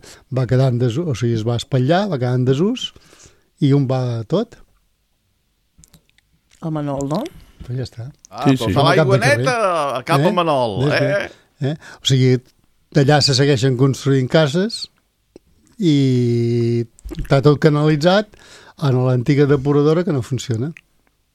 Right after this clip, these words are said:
Speaker 1: Vale?
Speaker 2: I no és més fàcil arreglar l'antiga depuradora perquè funcioni?
Speaker 1: Ah, mm, qui ho ha de
Speaker 2: Pregunto,
Speaker 1: fer?
Speaker 2: eh?
Speaker 1: No, no, però qui ho ha de fer?
Speaker 2: Se
Speaker 3: Però
Speaker 2: suposa
Speaker 3: és que
Speaker 2: que
Speaker 3: si
Speaker 2: l'aca,
Speaker 3: fóssim
Speaker 2: no?
Speaker 3: a fer, si
Speaker 1: Som a
Speaker 3: féssim ara
Speaker 1: Catalunya.
Speaker 3: mateix un estudi de l'Alt Empordà, seixanta-vuit municipis,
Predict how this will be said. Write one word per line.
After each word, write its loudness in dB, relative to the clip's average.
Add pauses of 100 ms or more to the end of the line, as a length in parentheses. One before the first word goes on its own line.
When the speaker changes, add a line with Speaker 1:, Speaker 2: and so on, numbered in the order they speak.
(560)
Speaker 1:
Vale? -6 (920)
Speaker 2:
I -4
no 2
és 0
més 0
fàcil 0
arreglar 0
l'antiga -4
depuradora -8
perquè -10
funcioni? -10 (100)
Speaker 1:
Ah, -4
mm, 0
qui 2
ho 2
ha 4
de 6
Speaker 2:
Pregunto, 4
Speaker 1:
fer? 2
Speaker 2:
eh? -2
Speaker 1:
No, 2
no, 2
però -4
qui 0
ho 2
ha 0
de -2
fer? -2 (200)
Speaker 2:
Se -8
Speaker 3:
Però -4
Speaker 2:
suposa -2
Speaker 3:
és -4
que -2
Speaker 2:
que 2
Speaker 3:
si 2
Speaker 2:
l'aca, 2
Speaker 3:
fóssim 4
Speaker 2:
no? 2
Speaker 3:
a 0
fer, -2 (100)
si -6
Speaker 1:
Som 2
a 2
Speaker 3:
féssim 2
ara 2
Speaker 1:
Catalunya. 2
Speaker 3:
mateix -2 (280)
un -2
estudi -4
de 2
l'Alt 2
Empordà, -2
seixanta-vuit -4
municipis, -6